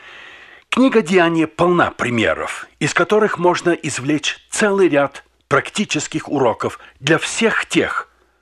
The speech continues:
кому дорого дело Божье. И, конечно, это касается не только проповедников, евангелистов и других служителей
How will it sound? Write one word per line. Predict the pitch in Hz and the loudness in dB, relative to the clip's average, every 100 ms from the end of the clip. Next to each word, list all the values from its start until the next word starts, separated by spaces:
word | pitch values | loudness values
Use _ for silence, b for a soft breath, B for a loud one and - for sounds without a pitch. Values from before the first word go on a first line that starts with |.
| _ | _
кому | - 120 113 | -8 -4 -2
дорого | 104 156 104 92 104 - b b | 0 0 0 -2 -4 -6 b b
дело | 107 - 110 101 | -2 0 0 -4
Божье. | 95 104 80 - 80 - _ _ _ b b b b b | -4 -2 0 -2 -8 -14 _ _ _ b b b b b
И, | |
конечно, | 170 185 233 - 202 | 0 2 2 -2 0
это | 190 185 | 0 0
касается | 165 170 175 175 - | -2 0 2 0 -2
не | 135 147 | -2 -2
только | - 160 - | 0 0 0
проповедников, | - 135 117 95 160 127 98 - - - - | -2 -2 -2 -2 -2 -4 -10 -12 -14 -20 -8
евангелистов | 107 143 143 156 190 180 - 95 | -2 -2 0 0 0 -4 -8 -8
и | - | -6
других | 131 147 151 185 | -2 -2 -2 -6
служителей | - 135 117 180 - 117 95 | -6 -4 -4 -4 -6 -8 -10